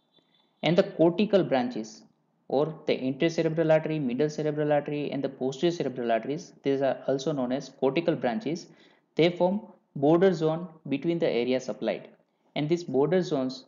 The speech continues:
they are susceptible to ischemic damage, and they are also known as watershed infarcts.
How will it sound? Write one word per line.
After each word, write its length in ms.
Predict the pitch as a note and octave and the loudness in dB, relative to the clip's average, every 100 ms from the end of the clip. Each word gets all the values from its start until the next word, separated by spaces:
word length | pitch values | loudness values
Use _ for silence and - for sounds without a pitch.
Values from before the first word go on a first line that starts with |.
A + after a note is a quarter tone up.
| - | -4
they 80 | C#3 | 0
are 60 | |
susceptible 680 | C#3 C#3+ C3+ D#3+ D#3+ C#3+ C3+ | 0 -2 -2 -4 -4 -4 -4
to 240 | C3+ C#3 - | -4 -6 -4
ischemic 540 | B2 - C3 C3 B2+ | -8 -6 -6 -6 -4
damage, 420 | C#3 E3+ A#2 - - _ _ - | -4 -2 -6 -8 -20 _ _ -10
and 160 | C#3 | -4
they 120 | C3+ C#3 | 0 2
are 100 | C3+ | 2
also 240 | B2+ D3 | 0 -2
known 240 | C3 A#2 | -4 -4
as 220 | B2+ E3 - _ | -6 -6 -12 _
watershed 680 | B2+ B2+ C3+ D3+ D3 C3+ C3 | -4 -2 0 -2 -2 -4 -4
infarcts. 640 | - B2+ - A2+ - - | -2 -4 -2 -8 -8 -20